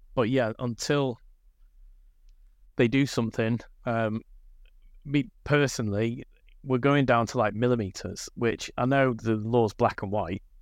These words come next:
Uh, you know, and, and if any part of the ball that can legally play the, you know, any part of the body that can legally play the ball is advanced to second last defender, it's offside. But there is still in the law that you can be level. W-, w-, where's level? If you're going, you, you'll never get level if you can go down to two and three millimeters.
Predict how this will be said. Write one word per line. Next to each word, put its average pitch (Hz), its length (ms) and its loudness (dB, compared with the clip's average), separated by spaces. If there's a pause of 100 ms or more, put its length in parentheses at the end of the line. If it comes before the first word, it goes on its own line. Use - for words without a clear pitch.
(200)
Uh, 107 60 -4
you 110 100 -2
know, 95 100 0
and, 101 180 0
and 117 120 0
if 104 160 -2 (140)
any 117 180 2
part 104 320 2
of 107 80 -2
the - 60 -20 (140)
ball 113 160 4
that 110 160 0
can 113 180 -4
legally 110 280 2
play 110 240 0
the, 104 140 -2 (160)
you 139 120 0
know, 117 60 2
any 131 120 2
part 131 200 2
of 117 40 4
the 110 100 -2
body 117 180 2
that 113 160 0
can 120 100 -2
legally 113 240 0
play 117 200 2
the 107 60 -2
ball 110 260 0
is 98 100 -4
advanced 107 360 -2
to - 80 -10
second 117 300 -4
last - 160 -4
defender, 110 340 -4
it's - 140 -8
offside. 110 480 -2
But 123 160 0 (720)
there 123 160 0
is 139 140 2
still 120 220 0
in 120 120 0
the 113 80 -2
law 110 320 0
that 110 240 -4
you 120 120 -6
can - 140 -16
be 120 100 -2
level. 113 520 0
W-, 117 260 -14
w-, 120 240 -16
where's 120 340 2
level? 107 380 -2
If - 80 -12
you're 117 80 -6
going, 135 200 0
you, 123 140 -6 (600)
you'll 131 180 2
never 123 240 4
get 120 240 0
level 107 300 0
if - 120 -10
you 113 60 -10
can 117 140 -4
go 107 160 4
down 107 220 2
to - 120 -10
two - 240 0
and 104 100 -2
three 101 220 -2
millimeters. 101 640 -6